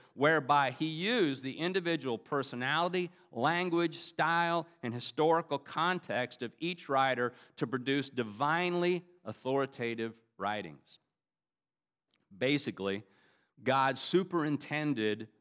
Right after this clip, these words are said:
the writing of Scripture through human authors to record, record the exact words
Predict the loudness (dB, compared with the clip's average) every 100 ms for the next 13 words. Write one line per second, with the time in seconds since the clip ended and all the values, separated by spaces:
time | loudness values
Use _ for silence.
0 | _ -6 -2 0 0 0 -2 -4 -8 -12
1 | -8 -4 -4 -4 -6 -6 -10 _ _ -6
2 | 0 2 2 0 -2 -2 -2 -2 0 -2
3 | -2 -4 -6 -14 _ -10 -6 -6 -2 0
4 | 0 0 -8 -10 -10 -4 -2 0 -2 -6
5 | -4 -2 0 -2 -4 0 2 2 -2 -14